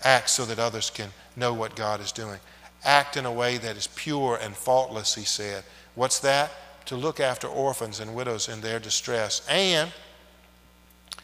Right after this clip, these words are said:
to keep yourself from being polluted by the world. So it's an outward and an inward work that God wants us to do, that wants us to participate in.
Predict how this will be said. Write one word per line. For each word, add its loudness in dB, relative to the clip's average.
to -8
keep -4
yourself -2
from -8
being -4
polluted -8
by -2
the -8
world. -12
So -4
it's -4
an -8
outward 2
and 0
an -6
inward -8
work -2
that -10
God -4
wants -8
us -4
to -12
do, -16
that -20
wants -4
us -6
to -8
participate -8
in. -12